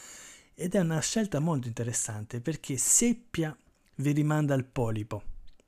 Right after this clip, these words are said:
Seppia vi rimanda a una foto antica, quindi c'è un legame all'antichità, ai grandi antichi e all'antichità di Lovecraft, perché è uno scrittore evidentemente non contemporaneo, e questo color seppia vi,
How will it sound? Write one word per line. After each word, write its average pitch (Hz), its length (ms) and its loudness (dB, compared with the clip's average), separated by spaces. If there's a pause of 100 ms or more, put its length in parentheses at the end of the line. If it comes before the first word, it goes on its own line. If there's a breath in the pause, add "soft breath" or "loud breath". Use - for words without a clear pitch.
(640 loud breath)
Seppia 185 720 2
vi 131 120 0
rimanda 143 440 2
a - 20 2
una 127 140 0
foto 147 340 -4
antica, 143 560 -4
quindi 139 280 -2
c'è - 160 -6
un 127 120 0
legame 135 480 0
all'antichità, 127 840 -2
ai 117 160 -4
grandi 135 380 0
antichi 127 720 -4 (360 loud breath)
e 131 140 -2
all'antichità 123 640 -2
di 123 140 0
Lovecraft, 117 600 -2
perché - 320 -6
è - 20 -4
uno 110 280 -4
scrittore 120 460 -4
evidentemente 117 760 -4
non 120 220 -2
contemporaneo, 110 880 -10 (680 loud breath)
e 226 380 2 (280)
questo 135 440 -2
color 185 340 0
seppia 190 520 0
vi, 139 300 -2